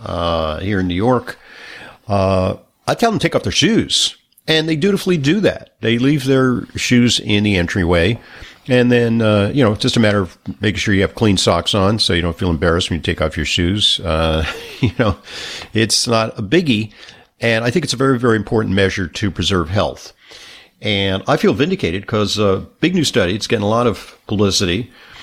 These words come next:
Uh, this story, uh, is about my own neighborhood. I live on the Upper East Side of Manhattan. Uh, a doctor named Doctor Alessandra Leary, who is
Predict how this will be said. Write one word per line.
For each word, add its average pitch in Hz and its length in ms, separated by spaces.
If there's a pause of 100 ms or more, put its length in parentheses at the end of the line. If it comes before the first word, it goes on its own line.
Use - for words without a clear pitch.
(240)
Uh, 92 240
this 120 320
story, 95 640 (440)
uh, 87 480 (100)
is 110 260
about 98 460 (340)
my 95 560
own 117 400
neighborhood. 139 540 (160)
I 95 140
live 107 380 (120)
on 92 340
the 98 140
Upper 107 180
East 95 140
Side 98 240
of 85 100
Manhattan. 87 560 (920)
Uh, 95 360 (120)
a 107 640 (200)
doctor 120 640
named 101 200
Doctor 101 260
Alessandra 101 640
Leary, 117 880 (680)
who 113 340
is 101 840